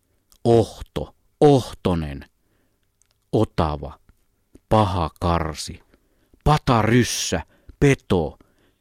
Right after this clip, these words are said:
lehmän syöjä, metän peto, pöykäre, riista, suoalis, metsän vilja, Jumalan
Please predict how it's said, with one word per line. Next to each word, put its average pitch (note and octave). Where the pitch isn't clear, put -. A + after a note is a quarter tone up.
lehmän F#2
syöjä, D2+
metän G2
peto, F2
pöykäre, G#2
riista, F2+
suoalis, G2
metsän E2+
vilja, D2+
Jumalan D#2+